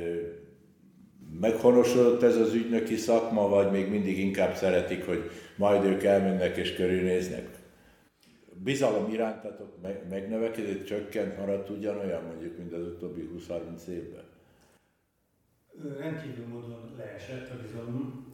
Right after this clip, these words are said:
Speaker 2: az
Speaker 1: Ne.
Speaker 2: ügynökök iránt.
Speaker 1: Hát
Speaker 2: És ennek
Speaker 1: ezt,
Speaker 2: az az oka,
Speaker 1: ezt nem
Speaker 2: hogy,
Speaker 1: vártam, ezt a választ.
Speaker 2: hogy az elmúlt években boldog-boldogtalan ingatlanosnak állt. És van egy nagy franchise hálózat, több is van Magyarországon, de a legnagyobb, ami tőzsdén is van,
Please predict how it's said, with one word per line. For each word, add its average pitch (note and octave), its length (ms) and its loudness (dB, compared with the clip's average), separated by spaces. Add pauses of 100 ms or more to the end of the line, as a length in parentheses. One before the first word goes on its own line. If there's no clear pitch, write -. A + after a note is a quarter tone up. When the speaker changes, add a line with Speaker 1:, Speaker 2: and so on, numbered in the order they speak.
Speaker 2:
az - 60 -8
Speaker 1:
Ne. A#2 160 0
Speaker 2:
ügynökök - 320 -4
iránt. B2+ 340 -6 (540)
Speaker 1:
Hát F#2+ 100 -12
Speaker 2:
És G2+ 40 -8
ennek - 140 0
Speaker 1:
ezt, B2+ 100 -2
Speaker 2:
az E3 140 0
az - 120 -2
oka, F#2+ 140 2
Speaker 1:
ezt G2+ 180 2
nem F#2+ 100 8
Speaker 2:
hogy, F2 80 4
Speaker 1:
vártam, G2 400 6
ezt - 180 -2
a E2 120 -2
választ. D#2 440 -4
Speaker 2:
hogy B2 380 -6 (260)
az B2 80 -8 (140)
elmúlt C#3+ 540 -4
években C#3 760 -6
boldog-boldogtalan A#2+ 1080 -10
ingatlanosnak G#2+ 680 -14 (140)
állt. F#2+ 160 -18 (760)
És B2 400 -10
van C#3+ 220 -4
egy A#2+ 200 -6
nagy B2 140 -6 (120)
franchise A2+ 560 -12
hálózat, C3 480 -10
több D#3 160 -6
is - 120 -10
van A#2+ 160 -8
Magyarországon, B2+ 480 -8
de A#2 60 -4
a - 100 -6
legnagyobb, C3 380 -4
ami A#2+ 240 -2
tőzsdén A#2 340 -8
is G#2+ 160 -12
van, D#3 380 -6